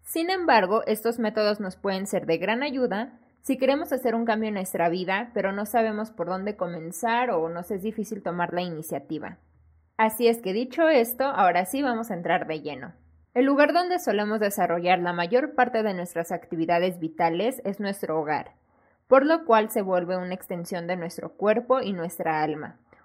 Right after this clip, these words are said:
un reflejo de nosotros mismos, de lo que deseamos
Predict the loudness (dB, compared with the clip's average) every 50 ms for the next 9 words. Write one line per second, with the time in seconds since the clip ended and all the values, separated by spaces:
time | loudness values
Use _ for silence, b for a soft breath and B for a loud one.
0 | b b 0 2 4 4 2 2 0 0 0 2 2 0 0 0 -2 -4 -6 -6
1 | -6 -6 -4 -4 -4 -4 -4 -6 -6 -8 -8 -8 -8 -6 -6 -8 -10 -12 _ -6
2 | -4 -2 -2 -2 -2 -2 0 0 2 0 2 0 0 2 2 0 0 -2 -4 -6
3 | -6 -8